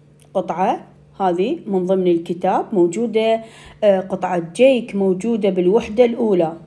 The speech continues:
اليونت الأول. آه، الجواب yes or no. Hello, my name is Jake. يقول لك:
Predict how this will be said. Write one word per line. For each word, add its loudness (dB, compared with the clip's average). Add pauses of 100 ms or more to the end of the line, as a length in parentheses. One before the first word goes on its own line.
اليونت 0
الأول. 0 (260)
آه، 0
الجواب 0
yes -4
or -2
no. -2 (1040)
Hello, 6 (420)
my 0
name 0
is -2 (140)
Jake. 2 (300)
يقول -2
لك: 2